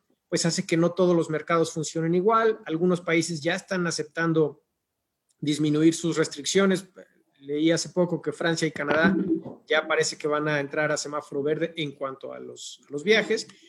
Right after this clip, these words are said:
Pero bueno, pues otros países siguen con algunas restricciones y, y al mismo tiempo, bueno, mientras se vaya requiriendo que la gente esté vacunada, pues eso también ya será de por sí una, una restricción, ¿no? En este escenario,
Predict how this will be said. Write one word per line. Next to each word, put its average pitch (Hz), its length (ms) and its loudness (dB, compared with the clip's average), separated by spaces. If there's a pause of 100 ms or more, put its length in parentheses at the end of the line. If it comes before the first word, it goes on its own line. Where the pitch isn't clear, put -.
(300)
Pero 185 200 6
bueno, 175 200 4
pues 143 280 -8
otros 160 260 -6
países 151 380 -4
siguen 151 320 -2
con 143 200 -8
algunas 143 300 -4
restricciones 151 760 -4
y, 147 280 -8
y 135 360 -8
al 131 100 -8
mismo 156 240 -2
tiempo, 180 300 0
bueno, 151 280 -2 (500)
mientras 139 520 -10 (260)
se 123 160 -4
vaya 156 240 4
requiriendo 160 560 -2
que 151 120 -6
la 139 80 -6
gente 156 180 -4
esté - 140 -4
vacunada, 175 560 0
pues - 180 -10
eso 151 180 -8
también 143 360 -8
ya 156 160 -2
será 151 340 -4
de 143 80 -6
por 135 180 -16
sí - 140 -6
una, 151 340 -4 (300)
una 151 160 0
restricción, 139 640 -4
¿no? 156 160 -6
En 156 160 -4
este 160 160 -4
escenario, 165 560 0